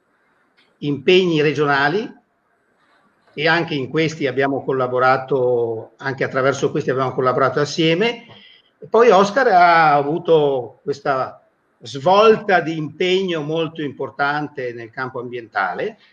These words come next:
magari potrà dire anche qualcosa su questo perché si collega anche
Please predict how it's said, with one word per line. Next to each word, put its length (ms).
magari 420
potrà 260
dire 220
anche 300
qualcosa 420
su 200
questo 400
perché 260
si 180
collega 400
anche 440